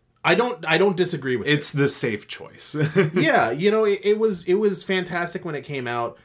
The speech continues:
Speaker 1: Um, it, we would have probably considered it if it had come out wholly in twenty twenty-one,
Speaker 2: Yeah.
Speaker 1: but it didn't. So we didn't, and that's fine.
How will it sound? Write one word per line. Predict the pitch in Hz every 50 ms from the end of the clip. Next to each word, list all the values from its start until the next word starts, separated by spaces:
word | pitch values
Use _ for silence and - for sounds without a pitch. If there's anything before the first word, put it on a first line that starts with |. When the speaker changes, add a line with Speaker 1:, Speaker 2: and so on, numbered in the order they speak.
| _ _ _ _ _
Speaker 1:
Um, | - 117 117 117 113 113 110 107 107 101 98 - - _ _ _ _ _ _ _ _ _ _ _ _ _ _ _ _ _ -
it, | 147 139 143 151 - - -
we | 135 131 156
would | 165 156 165 165
have | 165 151
probably | - - 151 139 - 139 131
considered | - 131 117 - 143 127 123 123 123
it | 120 117
if | 113 113 107 -
it | 113 104
had | 113 110 110
come | - 120 113 110
out | 104 101 - -
wholly | - 110 110 110 110 107 107
in | 104 101
twenty | 98 - 110 104 104 101
twenty-one, | - - 104 104 104 101 98 98 101 101 98 98 104 - _ _ _ _ 330
Speaker 2:
Yeah. | - 127 120
Speaker 1:
but | 127 131
it | 120 113
didn't. | 131 117 92 85 80 - _ -
So | - 160
we | 160 180 214
didn't, | 220 233 - 101 90 82 -
and | - 131 143
that's | 165 170 160
fine. | - 196 185 117 82 101